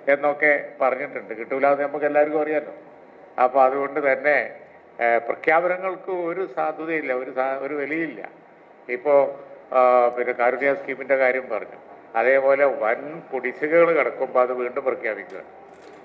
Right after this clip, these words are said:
അതുപോലെ തന്നെ ഈ ഫോർട്ടി പെർസെന്റ്, ഫിഫ്റ്റി പെർസെന്റ്, ആ, ട്വന്റി പെർസെന്റ് ഒക്കെ ചെലവ്, അത് കാശില്ലാത്തതുകൊണ്ടാണ് ഈ പെർസെന്റേജ് കുറയുന്നതിന്റെ കാരണം.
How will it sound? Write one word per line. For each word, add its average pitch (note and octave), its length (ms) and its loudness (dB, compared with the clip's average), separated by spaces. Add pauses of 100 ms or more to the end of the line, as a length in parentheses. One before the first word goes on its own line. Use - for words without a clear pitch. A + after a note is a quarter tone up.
(260)
അതുപോലെ D3+ 560 2
തന്നെ D3+ 280 -2
ഈ D3+ 300 -4
ഫോർട്ടി C#3+ 400 -2
പെർസെന്റ്, C#3+ 540 -4
ഫിഫ്റ്റി C3+ 280 -8
പെർസെന്റ്, C#3 640 -6 (560)
ആ, C#3 40 0
ട്വന്റി C#3 340 -2
പെർസെന്റ് D3 460 -4
ഒക്കെ C3 160 -2
ചെലവ്, B2+ 420 -2
അത് B2+ 100 -2
കാശില്ലാത്തതുകൊണ്ടാണ് F3+ 1000 0 (460)
ഈ - 20 -16
പെർസെന്റേജ് C#3+ 560 0
കുറയുന്നതിന്റെ D3+ 540 0
കാരണം. D3 460 2